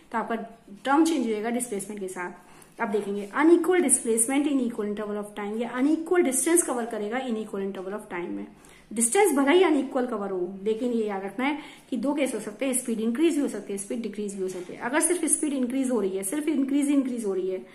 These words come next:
unequal distance जब change हो रही है तो आपकी speed सिर्फ increase होगी, तो आपका जो ग्राफ बनेगा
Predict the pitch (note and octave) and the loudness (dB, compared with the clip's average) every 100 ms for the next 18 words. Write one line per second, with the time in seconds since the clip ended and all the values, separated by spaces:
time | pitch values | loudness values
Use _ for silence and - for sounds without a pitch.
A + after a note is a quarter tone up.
0 | - - - - A3 A#3 D4 C#4 C#4+ C4 | -20 -20 -20 -6 0 2 2 0 0 0
1 | B3 - - A3 G#3 F#3+ G#3 C#4 E4+ - | -2 -4 -4 -2 0 -2 0 0 -2 -8
2 | - - C4+ C4+ A3+ G3 - D4+ C4+ - | -20 -4 -2 -2 -2 -4 -2 -2 -2 -2
3 | C#4 F4 E4 C#4 B3 B3+ G3 F#3 F#3+ A#3+ | -2 -2 0 0 0 -2 -2 -2 -4 -2
4 | A#3+ B3+ B3+ G#3+ G#3+ B3 B3+ A3+ G3+ G3 | -2 -2 -4 -2 0 0 0 -4 -4 -4
5 | G3+ | -4